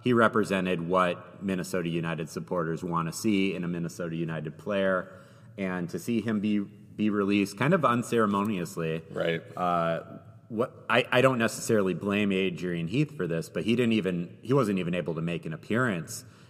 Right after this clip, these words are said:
Speaker 1: in the final game.
Speaker 2: Right.
Speaker 1: Um, now we were down to L A Galaxy, and, uh, y-, you know, we're more, more focused on winning than, uh,
Speaker 2: Right.
Speaker 1: sending Miguel off in a proper fashion. But y-, you know, it, it does,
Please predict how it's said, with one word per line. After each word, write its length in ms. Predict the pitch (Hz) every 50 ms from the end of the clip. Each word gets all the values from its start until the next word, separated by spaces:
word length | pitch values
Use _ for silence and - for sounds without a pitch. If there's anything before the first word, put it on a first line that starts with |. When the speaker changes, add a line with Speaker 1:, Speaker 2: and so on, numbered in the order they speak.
| - -
Speaker 1:
in 260 | - 104 95 92 90
the 60 | 87 82
final 340 | - 95 90 85 80 82
game. 500 | 78 - 95 98 104 98 87 80 76 73 - -
Speaker 2:
Right. 160 | 101 95 85 85
Speaker 1:
Um, 280 | 85 82 80 80 76 - - - - - - - - - - - _ - - -
now 160 | 120 123 113
we 140 | 107 107 117
were 100 | 107 95
down 520 | 85 - 107 101 123 135 123 104 101 95
to 100 | 85 -
L 140 | 90 87 90 90
A 80 | 82
Galaxy, 720 | 78 76 101 107 117 113 92 - - - 87 85 82 80 78
and, 160 | 78 80 80 - - - - - - - - -
uh, 460 | 87 90 87 82 80 78 78 80 80 - - - - - - _ _
y-, 160 | - 98 95 92 95
you 140 | 87 95
know, 80 | 95 85
we're 120 | 82 87
more, 300 | 85 95 98 92 101 101 - -
more 180 | 117 113 104
focused 460 | - - 113 107 - 113 101 - -
on 180 | 101 87 85 92
winning 420 | 104 117 127 135 110 95 87 87
than, 220 | 80 87 85 82 82
uh, 100 | 82 82
Speaker 2:
Right. 180 | 107 98 87 78
Speaker 1:
sending 360 | - 117 104 95 90 92 90
Miguel 400 | 87 87 82 92 92 92 92 92
off 440 | 90 87 87 85 82 - - - - - - - - -
in 100 | - 87
a 40 | 85
proper 380 | - - 104 98 87 82 87 82
fashion. 560 | - 101 95 104 113 - - 87 82 78 78
But 240 | 71 82 76 71 - - - - - - - - - - - - - -
y-, 180 | 98 101 101 98
you 140 | 98 95
know, 200 | 90 87 82 82
it, 180 | 85 87 95 -
it 160 | - 104 95 80
does, 400 | 127 117 110 107 98 - -